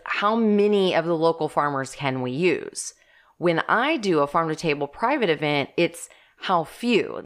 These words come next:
Yes, I want to support my local farmers, certainly farmers that I've begun to kinda create a co-op type of relationship with and potentially maybe a future real co-op with. But at the end of the day,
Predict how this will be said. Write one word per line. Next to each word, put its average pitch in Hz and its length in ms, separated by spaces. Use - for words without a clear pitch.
Yes, 208 480
I 220 100
want 269 220
to 262 100
support 196 640
my 170 180
local 165 300
farmers, 214 640
certainly 196 360
farmers 175 400
that 170 100
I've 156 180
begun 156 300
to 151 60
kinda 147 220
create 147 300
a 135 60
co-op 143 520
type 139 220
of 127 140
relationship 196 760
with 190 420
and 143 300
potentially 156 400
maybe 135 380
a 127 120
future 143 360
real 147 360
co-op 233 500
with. 233 260
But 220 460
at 190 100
the 226 160
end 330 120
of 247 60
the 190 100
day, 190 500